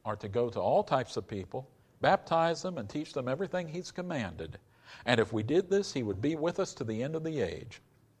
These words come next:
So now I want you to turn to your neighbor and say, "Neighbor, are you a follower of Jesus?"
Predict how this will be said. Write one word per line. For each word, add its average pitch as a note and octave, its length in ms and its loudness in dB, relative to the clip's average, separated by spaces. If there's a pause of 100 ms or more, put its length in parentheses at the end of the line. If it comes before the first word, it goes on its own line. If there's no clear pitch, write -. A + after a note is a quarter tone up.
(760)
So - 180 4
now G3 240 12
I G3+ 80 12
want F#3 340 10
you F3 100 2
to C3+ 120 2
turn A3 400 6
to F#3 100 -4
your D#3+ 200 4
neighbor D3 480 6
and A#2 100 -2
say, A2 380 4 (280)
"Neighbor, F3+ 360 4 (2500)
are A#2 100 10
you G3 200 4
a C4 40 4
follower A3+ 480 8
of E3+ 120 2
Jesus?" - 680 -4